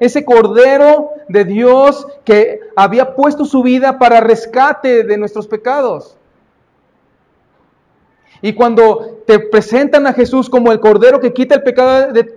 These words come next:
de, del mundo, y tú a través de la fe puedes acceder a ese milagro de nacer de nuevo por medio de la fe, y ves por este lado, "No, pero mira, estas reglas", ¿qué prefieres?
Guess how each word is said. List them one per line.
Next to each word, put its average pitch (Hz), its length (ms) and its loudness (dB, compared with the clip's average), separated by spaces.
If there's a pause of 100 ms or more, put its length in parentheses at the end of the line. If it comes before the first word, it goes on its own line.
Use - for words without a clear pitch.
de, 208 360 0
del 202 220 -2
mundo, 240 720 -2
y 202 120 -8
tú 233 120 0
a 233 60 2
través 262 320 0
de 269 80 -2
la 226 100 2
fe 247 220 2
puedes 247 380 0 (140)
acceder 226 540 0
a 269 40 0
ese 262 220 0
milagro 233 920 -2
de 202 140 0
nacer 240 400 -4
de 269 100 -2
nuevo 247 400 -2
por 208 160 0
medio 233 240 -4
de 233 80 -2
la 202 140 -2
fe, 254 500 -2 (380)
y 208 100 -6
ves 247 180 -2
por 269 160 -2
este 262 200 -2
lado, 262 240 2
"No, 294 180 0
pero 226 380 -4 (180)
mira, 240 300 -2
estas 226 280 -4
reglas", 240 460 -4 (760)
¿qué 240 140 -6
prefieres? 247 960 -2